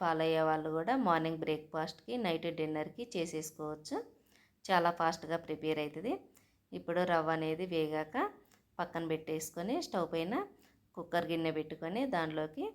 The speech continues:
రెండు స్పూన్ల నూనె వేసుకుంటున్నాను. మీకు నచ్చితే నెయ్యి అయినా వేసుకొని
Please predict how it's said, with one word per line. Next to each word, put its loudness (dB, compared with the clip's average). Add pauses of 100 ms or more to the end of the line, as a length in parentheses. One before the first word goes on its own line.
(460)
రెండు 0
స్పూన్ల -2 (100)
నూనె 2
వేసుకుంటున్నాను. -4 (540)
మీకు -4
నచ్చితే -4 (100)
నెయ్యి 2
అయినా 0
వేసుకొని -4